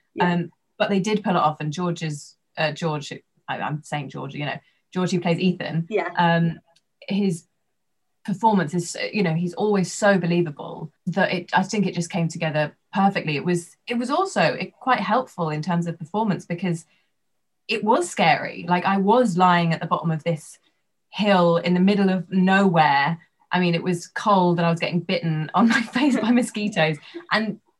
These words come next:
Speaker 2: knowing, like, everyone was far away, it made it scary for me
Speaker 1: Yeah.
Speaker 2: as, you know, Olivia.
Speaker 1: Mm.
Speaker 2: Um, so yeah, in a way, it, it was helpful. I mean, I was, it was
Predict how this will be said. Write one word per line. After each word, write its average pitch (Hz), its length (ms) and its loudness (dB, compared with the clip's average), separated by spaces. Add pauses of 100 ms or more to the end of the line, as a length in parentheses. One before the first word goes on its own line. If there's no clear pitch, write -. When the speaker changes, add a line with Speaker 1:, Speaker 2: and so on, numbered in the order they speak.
(140)
Speaker 2:
knowing, 220 280 2
like, 185 160 2
everyone 196 280 2
was 175 280 -6
far 190 240 4
away, 165 600 0
it 190 140 -10
made 214 220 0
it - 240 -4
scary 208 680 0
for 190 120 -4
me 185 300 4
Speaker 1:
Yeah. 160 200 2
Speaker 2:
as, 160 140 -4 (340)
you 190 100 -2
know, 151 180 0
Olivia. 175 560 -2 (300)
Speaker 1:
Mm. 208 160 -14
Speaker 2:
Um, 175 500 0 (640)
so 202 160 -10
yeah, 262 240 2
in 175 120 0
a 214 80 -4
way, 190 520 0
it, - 200 -8 (120)
it - 240 -10
was 170 200 -4
helpful. 147 480 -2
I 151 120 -2
mean, 151 280 -6 (880)
I 147 100 -4
was, 147 200 -10
it - 380 -8
was 175 380 -4